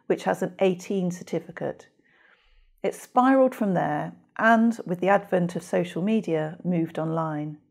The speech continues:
His mother, Lucy Alexander, tried to get him to stop using social media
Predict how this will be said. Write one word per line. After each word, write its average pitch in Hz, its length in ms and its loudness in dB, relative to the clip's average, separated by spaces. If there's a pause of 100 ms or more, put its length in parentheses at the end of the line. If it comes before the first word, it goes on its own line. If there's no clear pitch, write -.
(920)
His 220 200 0
mother, 185 500 6
Lucy 220 360 2
Alexander, 180 800 0 (120)
tried 208 360 4
to 208 80 -6
get 165 180 0
him 170 120 -6
to 151 100 -10
stop - 400 0
using 151 280 -6
social 156 380 -8
media 160 440 -4